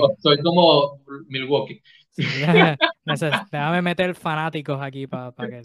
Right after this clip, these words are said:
Speaker 2: pa que te, te emociones. Tienes a, hay bastantes personas aquí en el live todavía sintonizando. Con esto cerramos el trío para esta semana. El Suru es la mayor, jugadores,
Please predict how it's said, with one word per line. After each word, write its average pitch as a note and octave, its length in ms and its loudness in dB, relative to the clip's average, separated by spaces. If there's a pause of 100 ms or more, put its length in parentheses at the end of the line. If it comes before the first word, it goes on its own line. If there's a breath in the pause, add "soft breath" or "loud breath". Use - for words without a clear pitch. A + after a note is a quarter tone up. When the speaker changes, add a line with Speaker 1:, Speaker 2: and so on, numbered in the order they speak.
Speaker 2:
pa B2 100 -20
que A#2+ 60 -14
te, A#2+ 380 -6
te B2 60 -16
emociones. A#2+ 500 -12
Tienes C3 180 -8
a, D3 220 -4 (340 soft breath)
hay C3 120 -6
bastantes D3+ 420 0
personas D#3 360 0
aquí D3 140 0
en D#3 120 0
el D3+ 80 0
live D#3 200 0
todavía C#3 380 -2
sintonizando. D3 640 -6
Con C3 140 -8
esto D3+ 160 -10
cerramos E3+ 560 0 (400 soft breath)
el D#3 160 -4
trío C4+ 340 8
para G#3+ 160 6
esta G3 220 0
semana. C#3+ 400 -2
El C#3+ 80 -6
Suru A#3+ 520 4 (840)
es - 480 -4 (600)
la F3+ 140 -4
mayor, G3+ 420 -2
jugadores, F3+ 880 -2